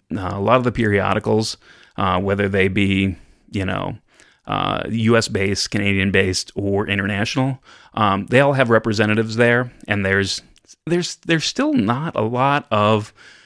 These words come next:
uh, new media that, that shows up there.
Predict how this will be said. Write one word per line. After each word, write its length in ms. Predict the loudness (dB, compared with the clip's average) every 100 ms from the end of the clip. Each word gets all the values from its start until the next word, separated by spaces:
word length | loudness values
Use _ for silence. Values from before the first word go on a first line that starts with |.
| _ _
uh, 200 | -4 -2 0
new 280 | 4 4 6
media 640 | 6 6 6 2 0 -6
that, 220 | -6 -6 -2
that 180 | -4 -2
shows 380 | 0 0 0 -2
up 280 | -4 -6 -4
there. 380 | -2 -2 -4